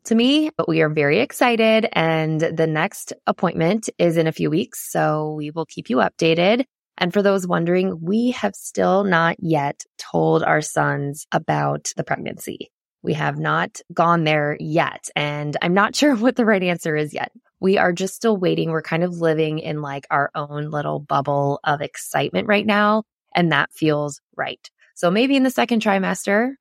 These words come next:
we will feel like it's time to do that. Maybe the twenty-week anatomy scan, we will feel like the moment is right. I'm not sure. I will keep you updated, but thank you as always for all of the well wishes, prayers, positive vibes.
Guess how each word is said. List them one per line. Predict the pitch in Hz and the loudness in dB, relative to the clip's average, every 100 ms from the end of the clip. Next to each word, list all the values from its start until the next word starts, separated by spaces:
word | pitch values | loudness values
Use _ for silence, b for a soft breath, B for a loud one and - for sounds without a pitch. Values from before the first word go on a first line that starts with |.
| _ | _
we | 170 180 | -2 2
will | 170 165 165 160 160 160 - _ _ _ | 2 2 4 2 2 0 -4 _ _ _
feel | 175 165 | 0 2
like | 160 156 | 2 0
it's | 156 - | -2 -4
time | 151 147 | -2 -2
to | 156 | -2
do | 156 | -2
that. | 143 147 214 - - | 0 0 -2 -6 -6
Maybe | 175 156 156 156 151 151 151 151 | 0 0 0 0 0 2 0 -2
the | 151 | -4
twenty-week | 151 151 147 151 151 _ _ | -4 -4 -4 -4 -6 _ _
anatomy | 165 156 147 151 | -2 0 2 0
scan, | 151 160 156 208 | 0 0 2 4
we | 190 | 4
will | 175 160 | 4 2
feel | - 156 151 151 151 151 | 0 0 2 2 0 -2
like | 156 147 | -2 -4
the | - | -4
moment | 151 147 147 | -4 -2 -4
is | 147 | -4
right. | 147 190 - _ _ _ - | -2 -4 -4 _ _ _ -2
I'm | 165 | 0
not | 156 - | 0 -2
sure. | 147 - _ _ _ - | -4 -6 _ _ _ 0
I | 160 | 0
will | 202 | 2
keep | 226 | 2
you | 208 | 4
updated, | 170 156 165 151 151 170 | 2 2 0 2 0 0
but | 170 - _ | -2 -4 _
thank | 160 165 208 | -2 -2 0
you | 214 | 2
as | 233 | 4
always | 214 170 160 160 - | 2 2 4 2 0
for | 170 | -2
all | 160 156 | -2 -2
of | 156 | -4
the | 156 | -2
well | 160 151 | 0 0
wishes, | 170 202 190 180 170 - - | 0 0 2 2 0 -6 -12
prayers, | - 160 160 160 156 - - | -4 0 2 2 0 -4 -4
positive | 196 202 196 185 | 0 0 2 0
vibes. | 165 151 151 151 151 | 0 -2 -2 -4 -6